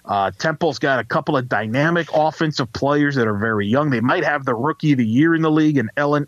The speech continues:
Alan Camacho Soto that U C F's gonna have to deal with, uh, to go along with Tebow Candia, who's the sophomore.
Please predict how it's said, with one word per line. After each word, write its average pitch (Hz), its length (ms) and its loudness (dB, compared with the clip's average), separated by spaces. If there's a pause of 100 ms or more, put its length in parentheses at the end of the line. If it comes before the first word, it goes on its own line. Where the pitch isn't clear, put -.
(100)
Alan 147 340 -2
Camacho 135 520 -2
Soto 151 500 -2
that 139 80 0
U 135 120 2
C 147 120 -2
F's 127 100 -4
gonna 131 100 -2
have 127 80 -6
to 110 80 -4
deal 139 280 2
with, 151 200 2 (560)
uh, 107 320 0
to 117 120 -4
go 147 160 2
along 139 260 0
with 104 180 -4
Tebow 147 420 2
Candia, 156 520 2
who's 117 140 0
the 104 80 -4
sophomore. 143 600 -2